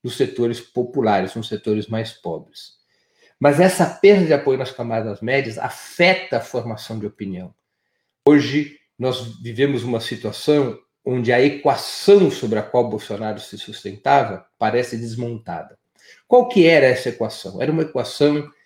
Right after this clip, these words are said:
mais ou menos de três terças partes. Bolsonaro tinha um núcleo duro ao seu redor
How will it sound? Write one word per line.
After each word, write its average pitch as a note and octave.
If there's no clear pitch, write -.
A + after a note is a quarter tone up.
mais E3
ou C3+
menos C#3+
de C3+
três D3
terças B2
partes. -
Bolsonaro F3
tinha F3+
um E3+
núcleo F#3
duro B2
ao G#2+
seu -
redor B2